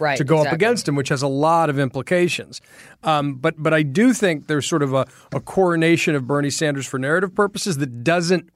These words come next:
Speaker 2: match his accomplishments today.
Speaker 1: I, I, it's a good point that there shouldn't be a coronation for anybody yet. I think after Super Tuesday, when there's, like, so many delegates will have been allocated, then we can, then we can start the
Speaker 2: Then we
Speaker 1: coronation.
Speaker 2: can start
Speaker 1: Okay,
Speaker 2: the
Speaker 1: let's talk about some of the other candidates.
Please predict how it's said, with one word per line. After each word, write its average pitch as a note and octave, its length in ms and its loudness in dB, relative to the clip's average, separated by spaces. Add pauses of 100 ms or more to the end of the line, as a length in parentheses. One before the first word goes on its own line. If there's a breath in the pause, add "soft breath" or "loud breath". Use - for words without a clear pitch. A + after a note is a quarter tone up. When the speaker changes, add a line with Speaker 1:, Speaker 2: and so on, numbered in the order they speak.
Speaker 2:
match C#3 680 -2
his C3 140 -4
accomplishments C3 840 -4
today. G#2 300 -8
Speaker 1:
I, A#3+ 180 -2
I, C4+ 200 -2
it's A#3 160 -6
a C#4 80 2
good B3+ 180 -2
point B3+ 240 0
that E3+ 120 -2
there G3 100 0
shouldn't A#3 240 0
be G#3 80 0
a F3 40 0
coronation D#3+ 520 -2
for E3+ 120 -4
anybody C3 360 -6
yet. E2+ 200 -6
I F#3 120 -2
think A3+ 200 -2
after G3+ 240 -2
Super E3+ 280 -2
Tuesday, A3 640 0
when D#3+ 480 -4
there's, C3+ 300 -2
like, B2+ 140 -8
so F3 420 2
many E3+ 180 0
delegates D3+ 460 0
will D#3+ 120 2
have D3 100 -2
been C#3 140 -2
allocated, F#3 540 -2
then F3 160 2
we D#3+ 100 -2
can, D#3+ 140 -4
then A3+ 340 -4
we A#4+ 80 2
can D#4 140 -2
start A#3+ 220 0
the A#3 60 -8
Speaker 2:
Then A#3 120 0
we - 20 4
Speaker 1:
coronation. B3+ 400 0
Speaker 2:
can D3+ 140 -4
start C#3 240 -4
Speaker 1:
Okay, B3+ 160 -2
Speaker 2:
the E3 100 -16
Speaker 1:
let's A#3 200 -4
talk D4 180 0
about C4 200 -2
some A#3 120 -8
of A3 40 -6
the G#3 100 -2
other F#3+ 100 0
candidates. D#3+ 340 -6